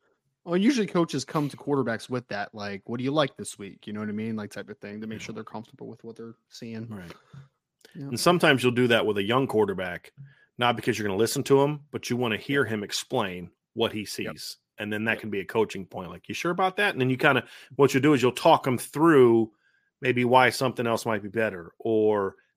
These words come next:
Speaker 2: and it's a teaching point. You want, you want, 'cause you want your, and this is something that, that I've shared this before, what Dan Mullen taught me when, when I first got into coaching is the thing he would do is he would just kinda come in and have his quarterback,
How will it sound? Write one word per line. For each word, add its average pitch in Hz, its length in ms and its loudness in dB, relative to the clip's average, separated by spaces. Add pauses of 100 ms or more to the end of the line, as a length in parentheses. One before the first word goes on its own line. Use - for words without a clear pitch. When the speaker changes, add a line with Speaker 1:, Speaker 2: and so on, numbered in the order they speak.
(120)
Speaker 2:
and 120 140 -4
it's - 120 -6
a - 40 -6
teaching 190 340 -6
point. 98 240 -10
You 117 80 -2
want, 135 240 0
you 139 100 2
want, 185 160 2
'cause 135 160 -2
you 175 100 0
want 214 220 -2
your, 170 200 0
and 151 100 -4
this 185 140 -2
is 175 80 -2
something 147 200 -2
that, 123 400 -6
that - 200 -4
I've 117 180 -4
shared 120 260 0
this 104 100 -8
before, 156 340 -2
what 110 180 -2
Dan 120 220 2
Mullen 143 300 -2
taught 98 260 -4
me 98 240 -12 (640)
when, 117 320 -2
when 117 140 0
I 147 80 6
first 135 220 0
got 120 120 2
into 110 140 0
coaching 127 360 0
is 104 240 -2
the 120 120 -4
thing 120 180 -2
he 156 120 -2
would 151 160 0
do 113 200 2
is 110 140 0
he 143 100 -2
would 135 100 -6
just 123 180 -6
kinda 117 180 0
come 113 220 -2
in 123 180 0
and 107 260 -6
have 110 200 0
his 117 160 -4
quarterback, 127 600 2